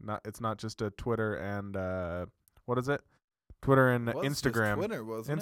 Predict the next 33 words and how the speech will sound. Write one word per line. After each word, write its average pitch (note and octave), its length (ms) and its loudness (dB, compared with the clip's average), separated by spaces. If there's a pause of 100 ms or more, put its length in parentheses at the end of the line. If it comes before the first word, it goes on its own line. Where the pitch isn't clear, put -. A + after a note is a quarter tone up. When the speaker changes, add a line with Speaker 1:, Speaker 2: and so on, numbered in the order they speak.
(120)
Speaker 1:
Instagram G2+ 300 0 (180)
Speaker 2:
Oh, C3 80 -2
Speaker 1:
has A2 180 -2
Speaker 2:
did, A2+ 60 -2
Speaker 1:
hashtag-, G#2 280 -2
Speaker 2:
do C3 40 -8
they D#3+ 180 2
do G3 140 2
Speaker 1:
hashtags. F3+ 520 0
Speaker 2:
hashtags F#3 80 -4
on E3+ 140 -6
Instagram? F#3 600 -8
Speaker 1:
Yeah, A2 100 0
they G#2 120 0
do. G2+ 280 -2 (1040)
Speaker 2:
I A3 100 -12
didn't D3+ 240 -12
know G#2 240 -10
that. B2 180 -12 (380)
Speaker 1:
Yep. A2 240 -2 (840)
So, G#2+ 440 0
well, A#2 140 2
at A#2 80 4
least B2 240 2
I B2+ 140 6
hashtag A2 520 0
<laughs> - 60 -6
things D3 380 -2
on B2 120 -4
Instagram. C3 640 -8
I F3 80 -10
don't A2+ 140 -10
know. F#2+ 200 -8